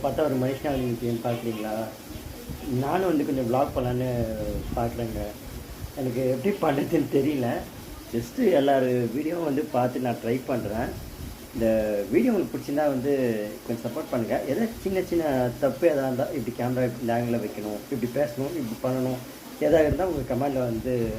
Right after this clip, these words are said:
சொல்லிடுங்க. ஓகே, சூப்பர். நம்ம வீடியோக்குள்ள போயிடலாம். நான் பேசினா பேசிக்கிட்டே இருப்பேன். ஆ, இது என்ன vlog-னா வந்து பார்த்தீங்கன்னா வச்சுக்கோங்களேன், நான் கடலூர் வந்து வேளாங்கண்ணி வந்து பாத யாத்திரை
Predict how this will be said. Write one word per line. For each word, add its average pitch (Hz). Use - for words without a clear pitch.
சொல்லிடுங்க. 127
ஓகே, 185
சூப்பர். 156
நம்ம 120
வீடியோக்குள்ள 131
போயிடலாம். 107
நான் 120
பேசினா 120
பேசிக்கிட்டே 117
இருப்பேன். 131
ஆ, 143
இது 139
என்ன 185
vlog-னா 135
வந்து 120
பார்த்தீங்கன்னா 120
வச்சுக்கோங்களேன், 110
நான் 117
கடலூர் 143
வந்து 139
வேளாங்கண்ணி 127
வந்து 117
பாத 120
யாத்திரை 117